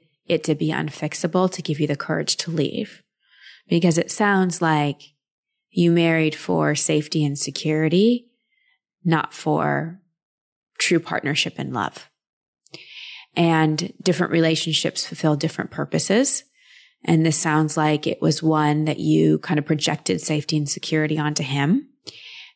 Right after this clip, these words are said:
And now that you found that in yourself, now that you've deepened in your personal growth and your spiritual connection, it's like you don't quote unquote need him for that anymore. And so on your end, it does feel like it's hit an expiration date.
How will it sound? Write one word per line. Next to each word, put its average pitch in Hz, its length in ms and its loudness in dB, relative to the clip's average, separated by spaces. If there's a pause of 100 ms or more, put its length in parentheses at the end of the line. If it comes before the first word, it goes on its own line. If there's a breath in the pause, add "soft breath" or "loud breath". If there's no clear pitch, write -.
(140)
And 156 300 2
now 156 160 2
that - 180 -2
you 165 60 0
found 151 320 -2
that 147 160 -4
in 156 80 -6
yourself, 170 500 -2
now 147 180 -4
that - 120 -14
you've 143 160 -4
deepened 151 380 -4
in 147 80 -2
your 156 120 0
personal 156 440 -2
growth 165 380 -2
and 156 140 -6
your 156 100 2
spiritual - 500 -2
connection, 151 640 -2 (640 loud breath)
it's 165 180 0
like 156 220 0
you 165 60 2
don't - 120 -2
quote 175 220 -2
unquote 175 280 -6
need 165 360 0
him 175 420 -2 (140)
for 143 160 -2
that - 280 -4
anymore. 123 680 -4 (500 soft breath)
And 156 180 2
so 160 200 2
on 156 120 2
your 180 200 2
end, 165 220 2
it - 120 -6
does 156 260 0
feel 151 240 -2
like 147 240 -4
it's 135 160 -6
hit - 260 -4
an - 120 -4
expiration - 680 -4
date. - 320 -8